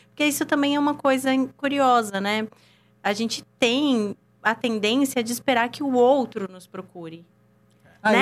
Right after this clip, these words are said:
Speaker 2: ele tá
Speaker 1: Eu
Speaker 2: com
Speaker 1: existo.
Speaker 2: problema, né?
Speaker 1: É
Speaker 2: Eu
Speaker 1: tipo
Speaker 2: sou
Speaker 1: assim, eu
Speaker 2: a área
Speaker 1: existo,
Speaker 2: que
Speaker 1: eu tô
Speaker 2: vem aqui me
Speaker 1: aqui,
Speaker 2: procurar.
Speaker 1: você tem que me procurar.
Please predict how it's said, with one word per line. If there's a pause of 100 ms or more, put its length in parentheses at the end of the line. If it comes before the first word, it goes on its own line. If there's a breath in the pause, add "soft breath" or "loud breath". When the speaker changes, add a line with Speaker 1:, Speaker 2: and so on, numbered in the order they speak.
(100)
Speaker 2:
ele
tá
Speaker 1:
Eu
Speaker 2:
com
Speaker 1:
existo.
Speaker 2:
problema,
né?
Speaker 1:
É
Speaker 2:
Eu
Speaker 1:
tipo
Speaker 2:
sou
Speaker 1:
assim,
eu
Speaker 2:
a
área
Speaker 1:
existo,
Speaker 2:
que
Speaker 1:
eu
tô
Speaker 2:
vem
aqui
me
Speaker 1:
aqui,
Speaker 2:
procurar.
Speaker 1:
você
tem
que
me
procurar.